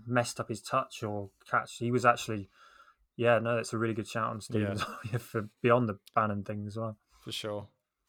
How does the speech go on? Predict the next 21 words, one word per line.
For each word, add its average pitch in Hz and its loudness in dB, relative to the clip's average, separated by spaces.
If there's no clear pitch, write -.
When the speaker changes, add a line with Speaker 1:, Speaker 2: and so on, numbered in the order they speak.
Speaker 2:
Um, 123 0
so 131 2
we 143 0
then 139 4
had 131 0
the 127 -2
game 123 0
postponed 120 -2
against 113 -4
Sunderland. 110 -4
Then 117 -4
we 120 0
played 117 -2
Plymouth 117 -4
at 120 -2
home, 110 -2
was 110 -6
our 104 -2
next 104 -6
league 104 -6
game. 98 -6